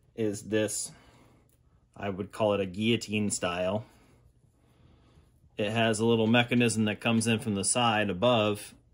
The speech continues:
the hook into the drive tang, and all this does is just pull that back.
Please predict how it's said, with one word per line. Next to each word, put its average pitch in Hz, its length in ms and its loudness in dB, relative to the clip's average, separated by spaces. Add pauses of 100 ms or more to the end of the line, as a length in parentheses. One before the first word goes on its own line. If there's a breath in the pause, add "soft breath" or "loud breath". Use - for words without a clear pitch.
(120)
the 104 140 -6
hook 120 300 -2
into 107 240 2
the 92 100 -4
drive 113 360 2
tang, 98 480 -4 (400)
and 104 120 -2
all 101 200 0
this 120 220 0
does 104 320 -2
is 95 140 -6
just 98 240 -8
pull 98 200 -2
that 90 220 -6
back. 104 520 -6